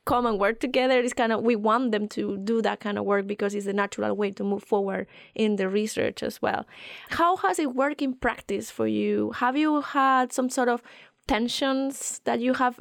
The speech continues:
seen, understood between the people, the direction they wanna take their science, their vision of how they can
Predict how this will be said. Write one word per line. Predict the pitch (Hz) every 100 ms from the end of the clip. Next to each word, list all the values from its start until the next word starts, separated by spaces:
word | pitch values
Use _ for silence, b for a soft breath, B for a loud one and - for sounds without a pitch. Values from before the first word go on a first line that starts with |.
| -
seen, | - 285 285 277
understood | 262 262 - 269 262 247
between | 240 247 233 226
the | 220 220 _ -
people, | 262 262 269 262 262 B B
the | 208
direction | 214 214 254 277 285
they | 254
wanna | 247 233
take | 233 240
their | 240 233
science, | - 220 220 220 220 220 - B B B
their | 214 214 208 208 208
vision | 196 262 277 262 233
of | 220
how | - 240 240 254
they | 226 226
can | 233 220